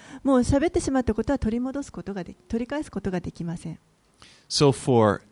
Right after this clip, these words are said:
Speaker 2: ten months, nine months in America, Zacharias was unable to speak as he watched his, his, his wife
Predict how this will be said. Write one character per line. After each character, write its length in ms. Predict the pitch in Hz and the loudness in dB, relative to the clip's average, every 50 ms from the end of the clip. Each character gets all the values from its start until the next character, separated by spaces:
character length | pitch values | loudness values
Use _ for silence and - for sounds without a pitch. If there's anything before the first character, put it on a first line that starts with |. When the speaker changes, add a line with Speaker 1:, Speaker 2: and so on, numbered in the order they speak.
| _ | _
Speaker 2:
ten 320 | - - - 196 233 254 226 | 2 4 4 4 4 2 2
months, 600 | 170 147 120 98 - - - - - - - - _ _ _ _ _ _ _ _ _ _ _ _ _ _ _ - | 2 2 2 0 -4 -8 -10 -10 -10 -10 -10 -12 _ _ _ _ _ _ _ _ _ _ _ _ _ _ _ -6
nine 260 | 120 127 139 147 143 127 | 0 2 2 2 2 0
months 480 | 110 95 92 90 - - - - - | -2 -4 -6 -6 -8 -8 -8 -8 -8
in 80 | 117 101 | -8 -8
America, 540 | 95 92 95 90 80 82 - - 87 82 - _ _ _ _ _ _ _ _ _ - | -6 -6 -6 -6 -6 -8 -12 -16 -18 -18 -18 _ _ _ _ _ _ _ _ _ -2
Zacharias 840 | 110 117 143 160 170 - 165 143 139 135 131 131 127 120 117 - - - - - | 2 4 4 4 4 4 2 2 4 4 4 4 2 0 -2 -4 -8 -10 -16 -16
was 280 | - 120 131 131 117 - 113 - | -10 -6 -4 -2 -2 -4 -4 -4
unable 400 | 139 156 170 165 160 147 139 131 | -4 -2 -2 -2 -2 -4 -4 -6
to 100 | 113 127 | -4 -4
speak 380 | 117 - - - 123 110 - 113 | -4 -4 -4 -4 -6 -4 -4 -6
as 100 | 104 104 | -4 -4
he 80 | 113 | -4
watched 580 | 110 107 107 113 117 123 - - - - - - | -2 0 2 2 2 2 0 -4 -6 -6 -8 -6
his, 460 | 123 110 104 101 95 - - - - _ - | -6 -6 -4 -4 -6 -8 -8 -10 -12 _ -18
his, 340 | 101 113 104 92 - - - - | -16 -14 -12 -12 -14 -16 -16 -16
his 180 | 104 98 87 | -16 -14 -10
wife 460 | 101 101 110 110 98 85 - - _ | -6 -4 -4 -4 -4 -6 -10 -18 _